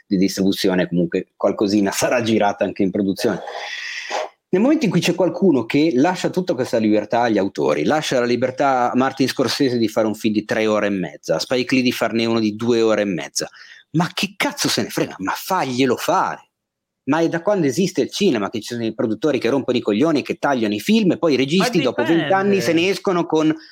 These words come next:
Speaker 1: la direct-, la director's cut. Perché? È perché i produttori m'han fatto uscire al cinema quello che volevano loro.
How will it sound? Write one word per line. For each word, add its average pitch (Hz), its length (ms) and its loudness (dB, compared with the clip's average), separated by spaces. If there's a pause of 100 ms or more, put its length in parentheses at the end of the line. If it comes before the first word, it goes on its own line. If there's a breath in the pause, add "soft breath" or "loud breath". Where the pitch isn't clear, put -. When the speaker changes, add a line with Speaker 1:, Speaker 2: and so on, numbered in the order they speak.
(160 loud breath)
Speaker 1:
la 131 160 2
direct-, 165 560 0
la 143 180 2
director's 156 640 0
cut. - 320 -4
Perché? 202 400 0
È 180 140 0
perché 139 220 -2
i 131 40 -2
produttori 156 520 0
m'han 123 180 -2
fatto 113 260 -6
uscire 113 320 -4
al 120 100 -2
cinema 127 300 -6
quello 98 180 -2
che 104 120 -12
volevano 104 320 -6
loro. 82 200 -10